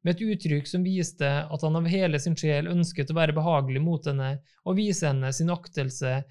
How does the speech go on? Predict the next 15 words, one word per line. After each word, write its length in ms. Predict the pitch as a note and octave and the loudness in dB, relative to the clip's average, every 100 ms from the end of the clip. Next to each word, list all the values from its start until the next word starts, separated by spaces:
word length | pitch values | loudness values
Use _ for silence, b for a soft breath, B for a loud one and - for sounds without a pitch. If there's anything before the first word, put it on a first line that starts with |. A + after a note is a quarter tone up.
| b | b
og 140 | - F#3+ | -2 2
enda 300 | G3 D#3+ C3 | 4 4 4
mer 300 | C3 A#2+ B2+ | 2 -2 -4
til. 140 | C#3 C3 - _ _ _ _ _ _ _ _ _ _ _ - | -8 -10 -12 _ _ _ _ _ _ _ _ _ _ _ -6
Tuskevitsj 720 | F3 A3 F#3 C#3+ C#3+ D3 - | -4 2 2 2 0 -2 -6
kom 160 | F3+ D#3+ | 0 2
inn 160 | C#3+ D#3 | 2 0
og 100 | F3 F3 | 0 0
meldte 240 | F#3 E3+ D3 | 0 0 -2
at 80 | |
hele 220 | F#3 D#3+ D3+ | 0 0 0
selskapet 560 | F3+ E3+ - C3 C#3 | -2 -2 -4 -2 -2
ventet 460 | D3+ E3+ D#3+ B2+ B2+ | 0 0 0 -4 -6
på 100 | C#3+ | -2
krokketspillerne. 840 | F3 - C3 B2+ - C3 A#2+ A#2+ | -2 0 -6 -6 -8 -6 -6 -10